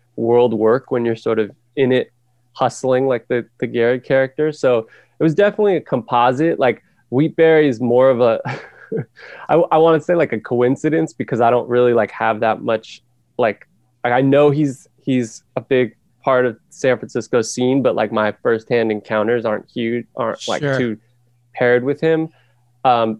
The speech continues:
Speaker 1: but it is, you know, that's, like, a, a s-, a situation that's similar.
Speaker 2: Yeah.
Speaker 1: Um, but yeah, I mean, it's just sort of imagining, like,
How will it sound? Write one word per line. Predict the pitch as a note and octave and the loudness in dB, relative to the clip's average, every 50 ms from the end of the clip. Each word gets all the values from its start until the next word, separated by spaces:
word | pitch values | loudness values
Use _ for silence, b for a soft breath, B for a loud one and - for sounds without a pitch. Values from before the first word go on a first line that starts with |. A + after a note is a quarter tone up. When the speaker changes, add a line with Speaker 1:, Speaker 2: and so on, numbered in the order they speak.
| - C#3 A#2+ | -8 -6 0
Speaker 1:
but | - C3+ B2 | 0 2 2
it | A#2+ A#2 | 2 2
is, | A#2+ B2 A#2 G#2 - - | 2 2 0 -2 -6 -8
you | - D3+ | -4 -2
know, | C#3 A#2 A2 G#2+ | 0 2 0 0
that's, | - A2+ G#2+ - - | 0 -2 -4 -2 -2
like, | A2+ G#2 - | -4 -2 -2
a, | A#2+ A2+ A2+ _ _ _ - - | -2 -4 -6 _ _ _ -16 -16
a | |
s-, | B2+ - - - - _ _ - | -16 -16 -16 -20 -20 _ _ -10
a | - A#2 | -10 -10
situation | - - - A#2+ - - A#2+ A#2 A2 A2 A2 - C3+ C3+ | -8 -6 -8 -6 -4 -2 0 0 0 0 0 -2 -4 -2
that's | C3+ B2+ - | -2 -4 -4
similar. | - D3+ D3 D3 D3+ D#3 D3+ D3+ D#3+ D#3+ _ _ _ _ - | -6 -4 -2 -2 -2 -2 -2 -4 -4 -8 _ _ _ _ -8
Speaker 2:
Yeah. | - E3+ C#3 C3 B2 A#2 - - - | -4 -2 -2 -2 -2 -4 -8 -10 -8
Speaker 1:
Um, | A#2 A#2 A2+ A2 A2 G#2+ A2 A2+ _ _ _ _ _ _ _ _ _ _ _ _ - _ - | -4 -2 -2 -2 -4 -6 -10 -14 _ _ _ _ _ _ _ _ _ _ _ _ -16 _ 0
but | C3+ B2 A#2+ A#2+ A#2 A2+ A2 - - - - - _ _ _ _ _ _ | 2 2 4 4 2 2 0 -2 -8 -20 -20 -20 _ _ _ _ _ _
yeah, | - C#3 F3 A3 A3+ G#3 | -6 0 2 4 4 4
I | F#3+ F3+ | 4 2
mean, | F3 E3+ E3+ | 2 2 0
it's | E3+ D#3 - | 0 -2 -4
just | _ - F3 - - | _ -10 -10 -8 -2
sort | - F3+ F3 | 0 2 2
of | D#3+ C#3 | 2 2
imagining, | C#3 B2+ B2 A#2 A2+ A#2+ C3 C3+ A#2+ B2+ B2+ C3 B2+ B2 A#2+ A#2+ A#2 | 2 2 2 2 2 2 2 0 0 -2 -2 0 0 0 -2 -2 -2
like, | A2+ A2+ A2 A2 | -2 -2 -2 -4